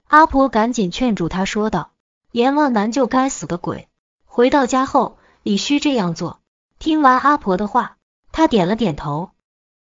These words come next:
阿婆对他正色道：“你三岁丧父，母亲含辛茹苦把你养大，可是你却偷鸡摸狗、赌博玩耍，惹得娘亲每日有苦难言。此事过后，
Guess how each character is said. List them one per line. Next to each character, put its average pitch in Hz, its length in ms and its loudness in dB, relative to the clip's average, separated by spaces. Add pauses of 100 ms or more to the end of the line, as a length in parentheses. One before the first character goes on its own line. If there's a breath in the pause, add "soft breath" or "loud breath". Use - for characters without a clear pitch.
(800)
阿 302 180 6
婆 233 240 0
对 254 160 2
他 226 140 -2
正 247 240 -2
色 160 160 -4
道 139 240 -6 (380)
：“你 214 180 0
三 285 200 2
岁 269 160 0
丧 220 240 -2
父， - 300 -12 (380)
母 247 180 0
亲 294 240 2
含 226 240 -2
辛 277 220 -2
茹 254 160 -2
苦 - 200 -6
把 165 200 -4
你 220 180 -4
养 170 240 -8
大， - 240 -8 (380)
可 247 180 4
是 269 380 0
你 196 180 0
却 240 180 0
偷 240 220 -2
鸡 269 180 -2
摸 277 220 0
狗、 - 280 -8 (420)
赌 220 180 0
博 240 160 2
玩 233 220 0
耍， - 320 -6 (400)
惹 247 200 6
得 269 120 4
娘 269 240 0
亲 311 200 0
每 196 280 0
日 220 180 -2
有 185 160 0
苦 - 240 -10
难 165 260 -4
言。 139 220 -10 (400)
此 247 220 0
事 285 160 0
过 269 180 2
后， - 380 0